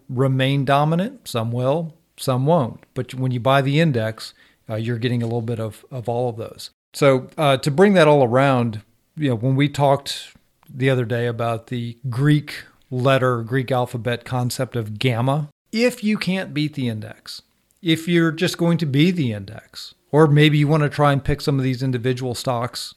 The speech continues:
that are going to be the, you know, top twenty percent, uh, performers that are gonna generate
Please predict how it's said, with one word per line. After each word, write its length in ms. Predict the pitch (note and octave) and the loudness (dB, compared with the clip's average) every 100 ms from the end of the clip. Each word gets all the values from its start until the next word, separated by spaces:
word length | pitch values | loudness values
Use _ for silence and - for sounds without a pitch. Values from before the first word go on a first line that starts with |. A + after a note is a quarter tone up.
| _ | _
that 220 | B2+ C3 | -2 -2
are 260 | D3 D#3 D#3+ | 2 6 6
going 280 | D3+ D3 C3 | 6 2 2
to 80 | A#2 | 0
be 160 | A#2 | -2
the, 360 | G#2 A2+ G#2+ G2+ G2 - | -4 -4 -6 -10 -16 -12
you 100 | A#2 | -10
know, 60 | |
top 260 | G#2 B2+ B2 | -6 -6 -6
twenty 260 | - B2 A#2+ | -6 -4 -4
percent, 540 | A#2 - A#2 A#2 - _ _ _ _ - | -6 -8 -8 -10 -14 _ _ _ _ -10
uh, 220 | B2 A2 | -6 -6
performers 640 | - C#3+ - B2 A2+ G#2+ - | -6 -6 -2 -4 -4 -6 -8
that 100 | B2 | -8
are 60 | |
gonna 240 | A#2 B2 A#2 | -6 -6 -4
generate 640 | A#2+ C3+ B2 A#2+ A#2+ | 0 2 2 0 -2